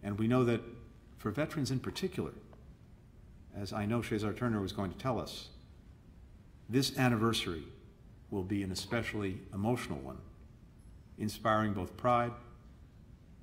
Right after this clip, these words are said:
but also pain. September eleventh also inspired a generation of people to join this institution, the State Department.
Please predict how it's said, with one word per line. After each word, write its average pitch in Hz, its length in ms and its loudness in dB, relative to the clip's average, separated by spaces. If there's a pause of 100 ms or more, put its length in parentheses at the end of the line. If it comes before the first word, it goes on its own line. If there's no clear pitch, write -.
(200)
but 120 120 0
also 101 240 0
pain. 90 280 -4 (1800)
September 160 360 0
eleventh 139 240 6
also 131 240 4
inspired 113 360 6
a - 20 6
generation 113 420 4
of 92 80 -2
people 104 240 0
to 104 120 -2
join 107 360 0 (380)
this 123 200 2
institution, - 600 -4 (800)
the - 60 -14
State 110 280 0
Department. 82 400 -8